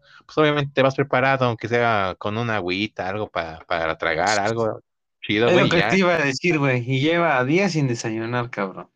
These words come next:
Speaker 1: Y pues ya, en total de que ya medio se paró, güey, y, y ya, ya estaba ahí más o menos ahí,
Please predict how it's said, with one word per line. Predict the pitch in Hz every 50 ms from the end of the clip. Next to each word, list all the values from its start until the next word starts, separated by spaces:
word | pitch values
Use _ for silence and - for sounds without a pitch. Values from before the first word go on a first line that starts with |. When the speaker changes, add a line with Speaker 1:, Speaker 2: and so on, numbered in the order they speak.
| _ _ _ _ _ _ _ _ _ - - - _ _ _ _ _ - - _ _ _ _ _ _ _ - _ _ _ - _ _
Speaker 1:
Y | - 87
pues | 82 - 85 78
ya, | 90 85 85 82 80
en | 85 110 135 - - 113 101
total | - 101 95 110 117 110
de | 113 -
que | - 90
ya | 92 104 110
medio | 104 98 92 92 87
se | - 92 85
paró, | - - 92 95 123 143
güey, | 151 165 175 185
y, | 180 117 82 80 80 78 80 80 78 80 80 82 80
y | 78 78 80 80 80
ya, | - 104 101 101 104 101 131 _
ya | 110 110 110
estaba | 104 - - 110 110 110 104
ahí | 101 95 98 101
más | 104 104 101 -
o |
menos | 101 101 104 101 90 80 78 - - 95
ahí, | 90 95 - -